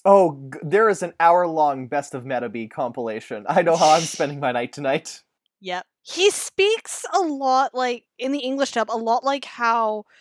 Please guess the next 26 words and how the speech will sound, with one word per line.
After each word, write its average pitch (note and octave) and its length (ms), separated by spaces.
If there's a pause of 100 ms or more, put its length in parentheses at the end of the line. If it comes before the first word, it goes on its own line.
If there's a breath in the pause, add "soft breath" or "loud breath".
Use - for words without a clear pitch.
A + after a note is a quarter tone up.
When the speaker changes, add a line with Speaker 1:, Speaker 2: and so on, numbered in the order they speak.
(640 soft breath)
Speaker 2:
oh, C4 160
fuck, A#3+ 340
who D4+ 120
plays E4+ 400
Rocket? G#3+ 480 (320)
Speaker 1:
Bradley D#3 380
Cooper? G3+ 440 (120)
Speaker 2:
Yeah, G3+ 260
he F3+ 140
sounds C4+ 240
a C4 40
lot A3+ 280
like G#3 200
Bradley F#3+ 280
Cooper. E3+ 400 (640)
At C4 80
least E4+ 180
in F4 100
my C#4+ 200
mind, G3+ 320
that's G#3 180
how B3 240
I B3 60
remember A3+ 480
his G3+ 140
voice. - 580